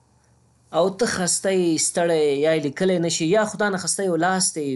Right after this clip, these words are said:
مشکل لري، یا یوه ګوته چې په کوم ګوته باندې ته لیکل کوې هغه مشکل لري، غواړې چې ته هغه څه چې لیکل غواړې هغه کمپیوټر ته ووایې، تلفظ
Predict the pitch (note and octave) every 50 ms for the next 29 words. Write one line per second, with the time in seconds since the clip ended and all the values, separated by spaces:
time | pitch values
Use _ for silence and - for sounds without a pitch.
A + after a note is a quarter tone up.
0 | B2+ B2+ C3+ C3 - - - F3+ E3+ D#3+ D#3 D3 C#3+ C#3 D#3+ E3 F3 E3+ D3+ D3+
1 | D3 C#3+ F#3 F3+ F3+ D#3 - - - - D#3+ E3+ E3 D#3+ D#3+ D#3 D#3+ C3+ C3 C3
2 | C3 D3 C#3 C3 - - D3+ D3 C3 - C3 A2 G2 B2 - F#3 G3 F#3 E3 -
3 | - - C3+ A#2+ A#2 A#2 B2+ B2+ - - - - - - - _ _ - D#3 F3+
4 | A3+ C4 C4+ B3+ C4+ G#3 F#3 F#3 F#3+ - B3 A#3 A#3+ A#3 A3 G#3+ - - - _
5 | _ _ - - - - G3+ A3 - G3 - - - A3 - - E3+ C#3+ C3 -
6 | - - G#3 G#3 G3 F3+ D#3+ A#2+ A#2+ C3+ D3+ E3 D#3+ C#3 B2+ B2+ C3 - - _
7 | _ _ _ _ _ - C#3+ D#3 D#3+ A3 A3+ A3+ - F#3 E3 D#3+ E3 E3 E3+ G#3
8 | A3 A3 F#3 F#3 F3+ E3+ E3+ E3+ E3 - - _ _ _ _ - A#3 B3 A3 E3+
9 | C3+ B2 A#2 G#2+ G#2+ G#2 - _ _ _ _ _ _ - D3+ D3 D3+ D3+ D3+ -
10 | A#3 A#3